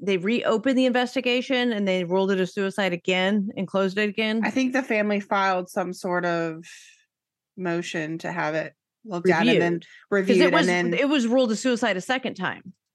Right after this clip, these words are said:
Speaker 2: Right. And then they reviewed it and then they ruled it a suicide.
Speaker 1: Yeah.
Speaker 2: Rather than changing it to unknown, because they could have easily changed it to
Speaker 1: They
Speaker 2: unknown and
Speaker 1: could
Speaker 2: then
Speaker 1: have
Speaker 2: they could have
Speaker 1: changed it.
Speaker 2: furthered the investigation into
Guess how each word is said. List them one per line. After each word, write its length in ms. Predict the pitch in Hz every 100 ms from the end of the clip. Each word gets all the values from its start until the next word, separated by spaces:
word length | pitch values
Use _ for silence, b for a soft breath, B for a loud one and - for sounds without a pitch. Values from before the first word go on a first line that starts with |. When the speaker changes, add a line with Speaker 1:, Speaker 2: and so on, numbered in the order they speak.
| 220
Speaker 2:
Right. 400 | 196 180 165 156
And 160 | 208 202
then 160 | 208 208
they 140 | 202
reviewed 400 | 196 196 180 180
it 200 | 170 160
and 120 | 170
then 80 | 165
they 100 | 165
ruled 280 | 160 160 156
it 80 | 147
a 100 | 139
suicide. 720 | - 131 123 - 104 110 202 -
Speaker 1:
Yeah. 280 | 202 180 -
Speaker 2:
Rather 340 | 233 240 247 240
than 160 | 233
changing 480 | 220 220 208 202 190
it 120 | 180 -
to 100 | 180
unknown, 560 | 185 175 175 160 139 160
because 200 | 185 202
they 100 | 214
could 120 | 220
have 80 | 180
easily 380 | 208 208 196
changed 260 | 185 208 196
it 40 | 196
to 60 |
Speaker 1:
They 80 | 180
Speaker 2:
unknown 140 | 190 170
and 80 |
Speaker 1:
could 40 | 175
Speaker 2:
then 60 | 240
Speaker 1:
have 60 |
Speaker 2:
they 60 | 175
could 120 | 214
have 60 | 180
Speaker 1:
changed 180 | 170 -
it. 20 |
Speaker 2:
furthered 320 | 196 190 180
the 160 | 180 170
investigation 920 | 170 170 160 185 175 156 - 165 160
into 640 | 160 156 170 160 147 151